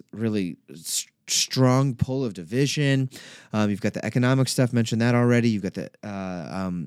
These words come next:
and then you've got, um, what else was crazy about this year? Um, racial, I mean, there was just so much stuff, just so much stuff going on. Um, that, oh yeah, U F Os. Guys, do you remember?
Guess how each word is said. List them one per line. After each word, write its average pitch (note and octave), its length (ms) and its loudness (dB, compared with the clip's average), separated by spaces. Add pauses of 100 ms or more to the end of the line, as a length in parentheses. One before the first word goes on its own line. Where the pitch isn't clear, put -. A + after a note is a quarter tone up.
and A2+ 140 -2
then B2+ 140 2
you've A#2 120 0
got, G#2 520 -2
um, F#2 540 -4 (200)
what B2 160 -2
else C#3+ 180 0
was F#2 200 -6
crazy F2+ 340 -4
about F2 220 -8
this E2+ 200 -10
year? D2 220 -10 (640)
Um, G2+ 640 2 (180)
racial, C#3+ 280 -6
I B2+ 1160 -8
mean, C#3 220 2
there D#3+ 100 2
was B2+ 160 0
just F#2+ 240 -4
so A#2 180 0
much E2+ 460 -6 (220)
stuff, - 600 -8
just E3+ 220 -2
so F3 140 4
much F3+ 160 4
stuff - 260 0
going D3+ 220 0
on. A2 180 -4 (500)
Um, A2 540 0 (920)
that, A2+ 300 -2
oh C3+ 120 2
yeah, A#2+ 160 0
U A2 240 2
F B2 160 0
Os. B2+ 240 2
Guys, D3 320 -4
do D3+ 140 -4
you F3+ 40 0
remember? D#3 320 -4